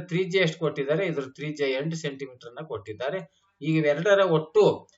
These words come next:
ಘನಫಲವನ್ನ ಕಂಡು ಹಿಡಿಬೇಕಂದ್ರೆ ದೊಡ್ಡ ಇರ್ತಕ್ಕಂಥ ಒಂದು ಸಿಲಿಂಡರ್ ಘನಫಲ ಪ್ಲಸ್ ಈ ಚಿಕ್ಕ ಸ-, ಘನಫಲ, ಸಿಲಿಂಡರ್ ಘನಫಲಗಳನ್ನ ಕೂಡಿಸ್ಬೇಕು.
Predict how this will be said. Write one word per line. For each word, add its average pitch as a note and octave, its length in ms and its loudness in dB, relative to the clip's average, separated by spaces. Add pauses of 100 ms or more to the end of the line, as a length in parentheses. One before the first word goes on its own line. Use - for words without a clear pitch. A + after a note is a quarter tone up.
(120)
ಘನಫಲವನ್ನ F3+ 640 2
ಕಂಡು D#3+ 220 0
ಹಿಡಿಬೇಕಂದ್ರೆ D#3 600 -2
ದೊಡ್ಡ C3+ 260 -2 (680)
ಇರ್ತಕ್ಕಂಥ D3 540 -4 (100)
ಒಂದು C3+ 200 -6
ಸಿಲಿಂಡರ್ D#3 460 -4
ಘನಫಲ D#3+ 380 -2
ಪ್ಲಸ್ F#3 300 -6
ಈ D3 100 -6
ಚಿಕ್ಕ D3+ 320 -8
ಸ-, C3+ 260 -6
ಘನಫಲ, B2+ 420 -12
ಸಿಲಿಂಡರ್ C3+ 440 -8
ಘನಫಲಗಳನ್ನ A#2 640 -8
ಕೂಡಿಸ್ಬೇಕು. A2+ 520 -10